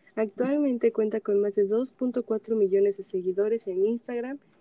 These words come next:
y dos punto seis millones en YouTube. Además, tiene una columna semanal en la revista Moda México.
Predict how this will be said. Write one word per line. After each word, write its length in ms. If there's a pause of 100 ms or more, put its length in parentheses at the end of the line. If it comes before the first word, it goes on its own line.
(220)
y 140
dos 200
punto 300
seis 280
millones 500
en 180
YouTube. 460 (640)
Además, 720 (260)
tiene 200
una 140
columna 420
semanal 680
en 140
la 80
revista 480
Moda 360
México. 540